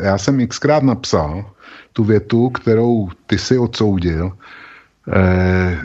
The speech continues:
zejména teda po druhý volbě Václava Klause: „Klaus není můj prezident.“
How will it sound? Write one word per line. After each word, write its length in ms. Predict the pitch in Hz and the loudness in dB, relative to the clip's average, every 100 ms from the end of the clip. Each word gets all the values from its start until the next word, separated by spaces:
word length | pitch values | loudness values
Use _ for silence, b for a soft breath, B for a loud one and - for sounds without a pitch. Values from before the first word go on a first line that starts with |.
| - | -6
zejména 560 | 90 90 87 104 117 120 | 0 2 4 4 2 0
teda 160 | 123 | 0
po 160 | 117 104 | 0 -2
druhý 320 | 104 107 113 | -2 0 0
volbě 320 | 104 98 110 | 0 0 -2
Václava 480 | 104 92 107 107 113 | -2 -4 -6 -4 -4
Klause: 560 | 98 92 92 95 82 - | -4 -2 -2 -4 -6 -6
„Klaus 560 | - 95 113 156 - - | 0 2 2 -2 -6 -8
není 720 | 90 92 95 104 113 127 135 156 | 0 2 4 4 2 0 -2 -2
můj 400 | 87 98 113 110 | 2 4 2 0
prezident.“ 640 | - 90 85 87 73 71 | -2 0 0 0 -2 -6